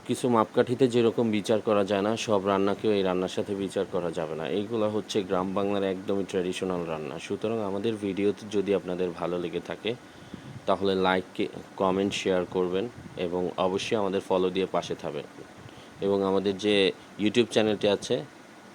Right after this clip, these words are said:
সেটাও আপনারা সাবস্ক্রাইব করে দিবেন। আমরা আমাদের কমেন্ট বক্সে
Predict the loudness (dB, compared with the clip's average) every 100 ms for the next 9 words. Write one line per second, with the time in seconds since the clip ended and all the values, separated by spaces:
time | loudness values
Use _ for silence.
0 | -8 -2 2 4 4 2 -2 2 0 0
1 | -2 -2 -2 -2 0 0 0 -2 -2 -2
2 | 0 0 -2 -2 -2 0 0 2 0 0
3 | -4